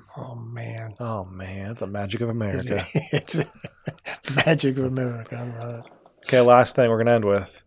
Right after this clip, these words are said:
Speaker 2: In the spirit of Thanksgiving,
Speaker 1: Mm-hmm.
Speaker 2: what are you thankful for, John?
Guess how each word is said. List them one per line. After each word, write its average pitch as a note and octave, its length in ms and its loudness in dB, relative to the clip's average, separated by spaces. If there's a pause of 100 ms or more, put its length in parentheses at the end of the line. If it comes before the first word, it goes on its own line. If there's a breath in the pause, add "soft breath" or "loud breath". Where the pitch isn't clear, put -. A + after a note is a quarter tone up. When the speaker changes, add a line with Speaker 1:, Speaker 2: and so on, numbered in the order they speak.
(160)
Speaker 2:
In B2 100 -4
the G2+ 80 -6
spirit B2+ 320 6
of A#2 100 6
Thanksgiving, A#2 680 4
Speaker 1:
Mm-hmm. E3 220 0 (680)
Speaker 2:
what C3+ 120 4
are E3 40 6
you E3+ 80 2
thankful D#3 340 6
for, G#2 220 2
John? A#2 360 4